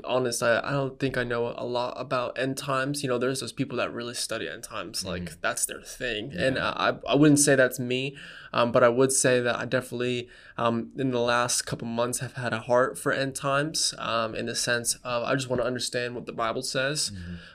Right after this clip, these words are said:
Speaker 1: Um, so everything we say today is gonna be from a biblical perspective. Obviously, you guys know us by now.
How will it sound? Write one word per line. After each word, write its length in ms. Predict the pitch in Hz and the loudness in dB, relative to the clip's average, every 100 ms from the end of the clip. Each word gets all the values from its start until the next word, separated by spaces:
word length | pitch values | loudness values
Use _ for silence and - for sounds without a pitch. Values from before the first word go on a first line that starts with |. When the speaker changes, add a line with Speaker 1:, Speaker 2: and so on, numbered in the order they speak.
| - | 6
Speaker 1:
Um, 180 | 143 143 | 6 10
so 160 | - | 12
everything 320 | 180 196 196 | 12 12 8
we 100 | 180 | 8
say 220 | 165 165 147 | 6 4 2
today 420 | 135 135 139 135 | 6 8 8 6
is 180 | - 131 | 2 4
gonna 160 | 147 135 | 6 4
be 260 | 131 131 | 4 2
from 280 | 127 - 123 | 2 0 2
a 40 | 117 | 4
biblical 460 | 131 131 139 127 | 4 4 2 -2
perspective. 760 | 120 123 - 120 120 127 120 - | 0 -4 4 4 4 -4 -4 -4
Obviously, 640 | 107 127 127 123 - 123 120 | 4 4 4 -2 0 0 0
you 140 | 127 | 2
guys 200 | 123 123 | 2 4
know 120 | 123 | 0
us 80 | 117 | 0
by 180 | - 120 | -2 0
now. 380 | 120 120 120 | 4 4 2